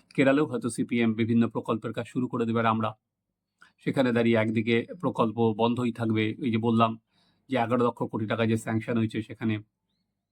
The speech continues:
এখনো পর্যন্ত, আহ, জানা নেই যে এগারো লক্ষ কোটি টাকা যে স্যাংশন হয়েছে রাজ্য পাবে না, কারণ আবাসের টাকা দেওয়া হয়নি। আহ,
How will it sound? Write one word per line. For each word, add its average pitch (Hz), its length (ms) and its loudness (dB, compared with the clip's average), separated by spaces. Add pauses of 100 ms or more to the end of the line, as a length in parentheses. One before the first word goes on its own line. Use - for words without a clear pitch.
(340)
এখনো 117 300 2
পর্যন্ত, 110 420 0 (720)
আহ, 117 480 -4
জানা 123 240 2
নেই 113 260 2 (640)
যে 120 220 2
এগারো 120 320 0
লক্ষ 113 260 2
কোটি 107 220 -6
টাকা 110 280 0
যে 110 140 -2
স্যাংশন 110 320 -4
হয়েছে 113 180 0
রাজ্য 110 260 -2
পাবে 110 220 0
না, 104 120 -4
কারণ 113 200 -6
আবাসের 107 320 -4
টাকা 117 220 -4
দেওয়া 113 200 2
হয়নি। 110 280 -2 (880)
আহ, 113 240 0